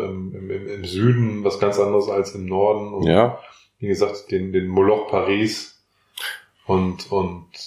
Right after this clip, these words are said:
Speaker 1: ja, die, die, die, die Atlantikküste und so bis runter nach Bordeaux und so, das ist schon, da gibt's schon mit Sicherheit extrem viele tolle Ecken, äh,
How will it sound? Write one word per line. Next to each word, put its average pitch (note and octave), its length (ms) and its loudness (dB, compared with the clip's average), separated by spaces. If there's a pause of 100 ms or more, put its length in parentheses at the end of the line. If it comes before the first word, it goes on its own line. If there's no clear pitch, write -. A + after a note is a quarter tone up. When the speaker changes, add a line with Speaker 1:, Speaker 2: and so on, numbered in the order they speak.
(200)
Speaker 1:
ja, F#2 120 2
die, F#2 200 -4
die, F2+ 260 -8
die, F2+ 220 -10
die F2+ 80 -2
Atlantikküste G2 640 0
und - 140 0
so F#2 680 0 (100)
bis - 140 -14
runter G2+ 220 2
nach F#2+ 160 0
Bordeaux G2 360 4
und G2+ 100 2
so, F#2+ 140 2
das E2+ 160 -4
ist - 100 -12
schon, E2+ 300 -2 (1080)
da G2 120 2
gibt's C3 200 4
schon A#2 180 2
mit A2 120 0
Sicherheit B2 320 4
extrem A2+ 340 0
viele A2+ 160 -4
tolle G2+ 260 2
Ecken, A2 460 -2
äh, - 20 -8